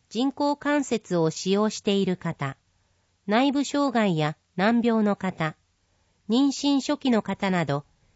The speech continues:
援助や配慮を必要としていることが外見からはわからない方が、周囲の方に配慮を必要としていることを知らせることで、援助が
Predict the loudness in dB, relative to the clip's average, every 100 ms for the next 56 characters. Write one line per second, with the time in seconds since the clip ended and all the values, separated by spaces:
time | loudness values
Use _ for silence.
0 | _ _ _ 0 2 2 0 0 -2 -6
1 | -6 -2 -2 0 0 0 -4 -4 0 0
2 | 0 -2 -4 -2 0 0 -2 -4 -2 -2
3 | -4 _ _ _ _ -2 0 0 0 0
4 | -2 -2 0 0 0 -2 -2 0 0 0
5 | -4 -4 -4 -4 -6 _ _ _ _ _
6 | _ -6 -2 0 2 0 0 -4 -4 -2
7 | -2 -4 _ _ _ -6 -2 0 0 0
8 | 0 -4 -8 -2 0 -2 -4 -6 -2 0
9 | 0 -2 -4 -2 -4 -4 -8 -8 -4 -4
10 | -4 -6 -6 -4 -4 -4 -6 _ _ _
11 | _ _ _ 0 2 2 0 -2 -4